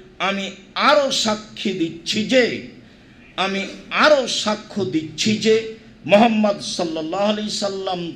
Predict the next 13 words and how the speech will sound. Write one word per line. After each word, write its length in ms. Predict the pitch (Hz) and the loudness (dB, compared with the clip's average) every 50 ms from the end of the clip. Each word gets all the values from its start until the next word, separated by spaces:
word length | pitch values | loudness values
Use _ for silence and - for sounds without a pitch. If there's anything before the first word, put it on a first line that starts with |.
| - - | -10 -4
তার 220 | - 175 160 156 - - - - - | -2 -2 -2 -2 -4 -6 -12 -16 -16
রাসূল 580 | - 107 113 147 185 202 196 - 247 254 240 214 | -12 -8 -2 0 0 0 0 -2 -4 -4 -4 -4
এবং 340 | 202 185 180 180 175 175 - - | -4 -4 -4 -4 -6 -6 -6 -6
তার 380 | 151 143 123 117 - - - - | -6 -6 -6 -8 -12 -14 -12 -8
দাস, 580 | 139 156 156 147 139 - - - - - - - - - - - - - - - - - - - 107 | -4 -4 -4 -4 -4 -8 -10 -14 -14 -16 -18 -20 -20 -20 -20 -20 -20 -20 -20 -20 -20 -20 -20 -8 0
বান্দা। 540 | 123 170 180 180 175 165 151 131 117 107 104 - - | 4 4 4 4 4 2 0 -2 -4 -4 -6 -10 -8
তিনি 220 | - 208 208 208 180 - - | -8 -6 -4 -6 -6 -8 -6
তেমন 420 | 165 156 156 160 165 170 170 160 | -4 -4 -2 -2 -4 -6 -6 -8
কিছু 260 | - 156 147 - 143 143 | -10 -10 -10 -8 -6 -6
নন, 260 | 131 123 120 117 117 | -4 -4 -4 -4 -4
তিনি 220 | 117 143 147 139 | -6 -6 -8 -8
একজন 320 | 135 113 104 120 110 107 101 98 | -8 -8 -8 -6 -6 -6 -8 -8
মানুষ। 500 | 104 113 123 123 117 101 - - - - | -8 -8 -6 -6 -6 -8 -10 -12 -16 -16